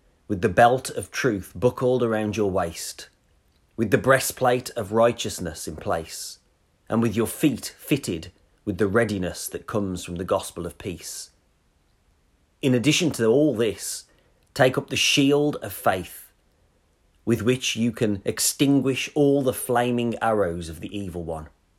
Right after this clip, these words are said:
Take the helmet of salvation, and the sword of the Spirit, which is the word of God.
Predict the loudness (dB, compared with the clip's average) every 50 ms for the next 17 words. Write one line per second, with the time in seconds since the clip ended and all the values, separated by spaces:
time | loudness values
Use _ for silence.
0 | _ _ _ _ _ _ _ _ _ _ _ _ 2 4 4 4 6 4 0 2
1 | 4 6 6 6 6 6 4 2 0 -4 2 4 6 6 6 6 4 4 2 2
2 | -2 -6 -6 -6 -10 -12 _ _ _ _ _ _ _ _ _ _ _ _ _ _
3 | _ -6 -4 -2 0 2 4 6 6 6 8 6 4 4 2 -4 -6 -8 -8 -6
4 | -4 -2 -2 0 -2 -4 -8 -10 -18 -20 -20 _ _ _ _ _ _ _ _ _
5 | _ -10 -8 -6 -6 -6 -4 -4 -2 2 4 4 6 6 6 4 2 -6 -2 0
6 | 0 0 0 -4